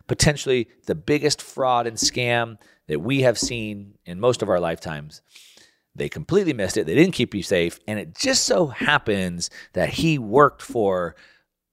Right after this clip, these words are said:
the girl's dad. Hmm. That, you know, <sighs> we, we can sit here and talk about coincidences all day, but sometimes there's just too much of a coincidence.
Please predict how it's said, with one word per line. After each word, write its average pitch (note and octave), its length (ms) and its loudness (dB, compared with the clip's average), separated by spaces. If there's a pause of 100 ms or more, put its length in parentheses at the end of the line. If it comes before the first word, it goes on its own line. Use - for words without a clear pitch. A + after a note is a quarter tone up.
(680)
the F#2 160 2
girl's G2+ 680 0
dad. B1 500 0 (1160)
Hmm. G2+ 200 -10 (760)
That, B2 320 4 (680)
you E3+ 80 -2
know, D#3 320 2 (220)
<sighs> - 920 -14
we, E3 180 0
we G3 160 0
can F3+ 180 -4
sit - 240 6
here C3+ 180 0
and A#2+ 100 -6
talk B2+ 220 2
about F#2+ 220 0
coincidences F#2 460 -4
all D#2+ 140 0
day, G#2+ 280 2
but F2+ 180 -6
sometimes B2 580 0
there's F2+ 160 -4
just F2+ 180 -4
too A2+ 140 2
much F#2 220 -2
of D#2 120 -8
a D2 40 -14
coincidence. D2+ 680 -8